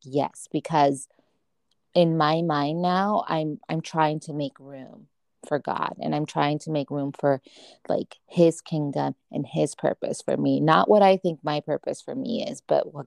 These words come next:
God has for me. And so I think with all that, I'm finally able to, like, take it all in and, and do it all and prioritize the things that matter. And I think you mentioned a little bit,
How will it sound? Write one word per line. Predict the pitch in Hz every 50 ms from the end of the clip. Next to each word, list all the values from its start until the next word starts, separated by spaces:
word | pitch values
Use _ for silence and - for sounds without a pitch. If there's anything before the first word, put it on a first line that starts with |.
| _ -
God | - 147 143 143 143
has | 147 143 - - - -
for | - - 139 139
me. | - - - - - - -
And | 156 156 147
so | - - 151 143 143 143 - _ _ _ _ _ _ _ _ _ _ _ - -
I | 160
think | 151 - 170 147 - 156
with | 151 - - -
all | - 160 151 147 151
that, | 131 143 147 139 139 139 147 165 180 202 - _ _ _ _ _ _ -
I'm | 160 160 151
finally | - 156 156 151 151 151 147 143 143 143 - - - - _ _ _ -
able | - 165 156 151 147 151 151
to, | 156 147
like, | 143 143 143 - _ _ _ _ _ _ _ _ _ _ _ _ _ _ _ _ _ _ _ _ - _ _ _ _ _ - -
take | - 170 160 143 -
it | 160 151
all | 151 147 147 147 143
in | 143 139 139 143 156 180 202 208 - - 156
and, | 156 151 143 143 147 143 143 180 - _ _ _ -
and | - 160 156 147 -
do | 156 156 151 156
it | 151 147 - -
all | - - - 151 151 160 180 196 - -
and | 160 160 156 151 139 - - _ _ _ -
prioritize | - 170 156 147 143 143 143 147 - - 151 135 131 151 151
the | 151 156
things | - - - 143 147 143 143 143 135 - - -
that | 143 139 - -
matter. | - 143 143 143 - - - - - - - _ _ _ _ _ _ _ _ _ _ -
And | 143 151
I | 151
think | 143 156 143 143
you | 156
mentioned | 151 156 151 147 - 160 147 143
a | 147
little | 139 147 151 160 156
bit, | - - -